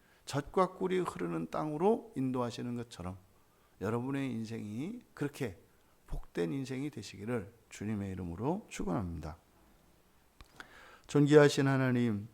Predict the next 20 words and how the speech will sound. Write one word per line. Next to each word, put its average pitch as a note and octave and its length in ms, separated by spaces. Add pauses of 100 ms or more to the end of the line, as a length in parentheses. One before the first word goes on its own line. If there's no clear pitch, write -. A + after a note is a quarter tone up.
하나님께서 C3 720
저희 B2 360
앞에 B2 580 (1080)
선택하도록 E3+ 1000
예비해 C3 540
두신 D#3 600
이 D3+ 240
두 C3 220
갈래 C#3 300
길의 C3 440
인생, G2+ 720 (680)
하나님, B2+ 680 (320)
우리가 G#2+ 540 (960)
더러운 D#3+ 460
사단 D#3 420
마귀의 C#3 600
속임에 D#3+ 640
현혹되지 D#3 600
않게 A#2 300
하시고 G2 480